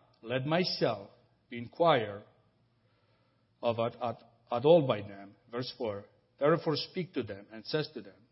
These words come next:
and say to them, Thus says the Lord God, everyone of the half of Israel who sets up his idol in his heart and puts before him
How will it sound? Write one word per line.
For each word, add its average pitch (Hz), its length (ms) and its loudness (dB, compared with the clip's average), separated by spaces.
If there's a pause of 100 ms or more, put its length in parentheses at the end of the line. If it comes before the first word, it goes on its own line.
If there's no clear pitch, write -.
and 123 120 -12
say 151 180 0
to 123 100 -6
them, 95 180 -14 (320)
Thus 156 260 2
says 151 240 2
the 127 80 -4
Lord 131 320 0
God, 104 300 -2 (960)
everyone 156 520 2 (600)
of 120 140 -8
the 120 80 -6
half 135 220 -2
of 160 180 0
Israel 110 460 -4 (600)
who 123 100 -8
sets 170 340 0
up 190 140 2 (520)
his - 220 -4 (120)
idol 165 320 4
in 120 140 -6
his 139 240 -6
heart 107 300 -16 (720)
and 127 160 -6
puts 170 200 -2
before 165 440 0
him 110 240 -6